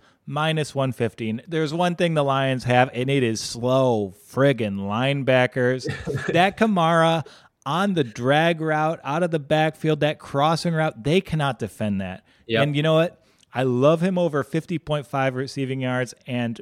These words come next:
Speaker 1: points bet. It's really fun. They've got the name a bet feature. Sam, um,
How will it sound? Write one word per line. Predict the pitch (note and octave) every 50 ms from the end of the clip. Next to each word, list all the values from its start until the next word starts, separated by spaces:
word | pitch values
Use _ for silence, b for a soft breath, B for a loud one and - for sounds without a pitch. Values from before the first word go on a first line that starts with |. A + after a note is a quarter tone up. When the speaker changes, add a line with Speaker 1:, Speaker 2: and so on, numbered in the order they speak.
| - -
Speaker 1:
points | - F#3 G#3 A3 -
bet. | - C3+ A2+ G#2
It's | B2 A#2 -
really | A2+ G#2 G#2+ D3+ G#3+ B3+ C4 F#3+
fun. | - D3+ C3+ A#2
They've | A#2 G#2+ G#2+
got | C3 B2+ -
the | A2+
name | A2 G#2+ G#2 G#2+ G#2+ A2+ A2+ B2+ C#3 D3+ D#3 F3 - _ -
a | - A2
bet | G2+ F#2 - - G#2 A2+ C3 - - -
feature. | - F3 E3 F3 E3+ - - F#3 G3 G#3 A3 G3+ - _ _ _ _ _ _ _ _ _ -
Sam, | - D3+ C#3 A#2+ A#2 B2+
um, | - C3 C3+ D3 C#3+